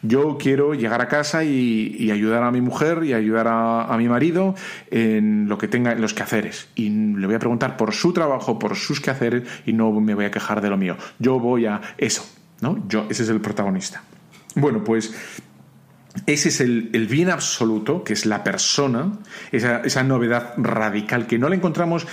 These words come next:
en una piedra, en un árbol, en un río, en un gato, miau, no la encontramos, en un perro, guau,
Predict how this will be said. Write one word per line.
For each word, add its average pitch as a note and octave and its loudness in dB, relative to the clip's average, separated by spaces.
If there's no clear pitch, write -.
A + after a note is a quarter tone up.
en G#2+ 2
una G#2 2
piedra, C3 0
en F#2+ -2
un G#2 0
árbol, A2+ 0
en A2 0
un G#2+ 2
río, B2 0
en G2+ -4
un G2 -2
gato, A#2 -2
miau, D4 -4
no B2+ 2
la C3 2
encontramos, F#2 -4
en B2 0
un A2 0
perro, G#2 -2
guau, D#3 -2